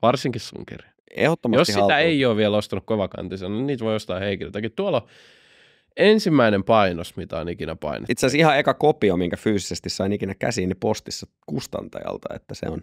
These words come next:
Speaker 1: Mm.
Speaker 2: se on tärkeä kopio, joka kulkee mukana, minne menenkin.
Speaker 1: Sitä ei voi ostaa, mutta Tähtäimessä
Speaker 2: Ei todella voi.
Speaker 1: osakkeet, kirjoja kannattaa ostaa.
Speaker 2: Kyllä.
Speaker 1: Tai kuunnella Nextorista.
Speaker 2: Tismalleen. Mut hei, kiitoksia kuuntelusta. Oliks tässä meillä kaikki? Valinnat on tehtynä.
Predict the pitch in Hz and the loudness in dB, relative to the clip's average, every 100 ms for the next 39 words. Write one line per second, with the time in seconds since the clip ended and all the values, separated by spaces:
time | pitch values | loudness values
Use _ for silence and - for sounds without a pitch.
0 | - 123 92 - _ _ - 101 120 117 | -2 -2 -2 -8 _ _ -4 2 4 4
1 | 104 95 107 104 87 73 69 - - _ | 2 2 2 0 -2 -2 -4 -8 -14 _
2 | _ _ _ _ 101 - 71 73 - 55 | _ _ _ _ -6 -4 -8 -10 -10 -12
3 | - _ - 90 87 82 78 - 160 143 | -16 _ -8 -6 -4 -4 -4 -2 2 2
4 | 104 98 95 95 - 90 90 98 104 104 | 2 0 -2 -2 -4 -6 -4 -4 -2 0
5 | 101 101 95 95 92 101 87 82 90 - | 2 2 0 -2 -2 -2 -2 -4 -6 -4
6 | 92 90 80 92 90 80 - 67 65 - | -2 -2 -4 -4 -6 -8 -8 -8 -8 -10
7 | - - - - 107 156 160 135 127 101 | -14 -16 -6 -2 0 0 0 0 0 -2
8 | - - - - - _ _ _ _ _ | -6 -12 -16 -18 -18 _ _ _ _ _
9 | - 107 101 90 87 82 _ - 175 233 | -4 -4 -2 -4 -4 -8 _ 0 2 2
10 | - _ _ _ _ _ _ _ - 240 | 0 _ _ _ _ _ _ _ 4 4
11 | 226 131 - 208 - 190 170 120 113 107 | 4 2 0 -2 2 4 4 4 2 2
12 | - 110 - 135 143 - - 110 110 95 | 2 2 0 -2 -2 -4 -2 0 0 0
13 | 143 131 - 110 120 127 98 85 90 - | 2 2 2 0 2 2 0 -2 -4 2
14 | 113 107 107 95 | 2 2 -2 0